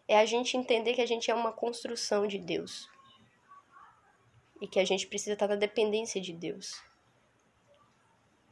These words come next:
Né? Tudo que foge disso, por mais bonito que seja, por mais sábio que seja, é loucura pra Deus.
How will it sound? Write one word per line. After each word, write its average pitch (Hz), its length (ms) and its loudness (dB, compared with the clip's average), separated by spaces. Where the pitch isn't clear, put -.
Né? 185 160 0
Tudo 262 320 -2
que 262 140 -2
foge 254 480 6
disso, 208 400 -6
por 214 120 0
mais 226 320 6
bonito 214 400 -2
que 254 140 -8
seja, 208 420 2
por 196 200 -4
mais 208 240 2
sábio 233 400 2
que - 100 -8
seja, 220 480 0
é 214 160 4
loucura 233 560 0
pra 247 220 2
Deus. 233 560 2